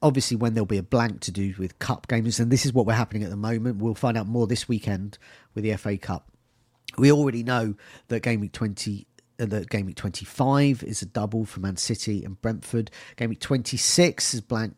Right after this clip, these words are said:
well, should be a blank for Liverpool, uh, and Luton and, uh, and, uh, Chelsea and, uh, um, looking, looking, and Spurs, sorry. Um, so looking through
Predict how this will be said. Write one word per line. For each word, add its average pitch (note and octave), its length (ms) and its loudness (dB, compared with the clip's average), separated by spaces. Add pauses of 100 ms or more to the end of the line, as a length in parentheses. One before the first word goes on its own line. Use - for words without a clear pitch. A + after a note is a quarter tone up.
well, G#2 220 -2
should - 240 -2
be A#2+ 100 6
a G#2+ 60 4
blank A2 260 0
for - 120 -2
Liverpool, C3+ 600 4 (380)
uh, F#2+ 320 -2
and F#2+ 180 -4
Luton G2+ 560 -2 (140)
and, F2+ 500 -6 (120)
uh, F2+ 500 -4 (180)
and, F2+ 640 -6 (100)
uh, E2+ 360 -6
Chelsea F#2+ 500 -4 (480)
and, F2+ 500 -6 (160)
uh, E2 380 -8 (280)
um, G2+ 220 -2
looking, A#2+ 400 -2
looking, A#2 300 -4
and G#2+ 160 -4
Spurs, G#2 500 4
sorry. E2 400 -6
Um, G#2+ 220 -4
so C#3 240 6 (240)
looking E3+ 260 2
through C#3 400 4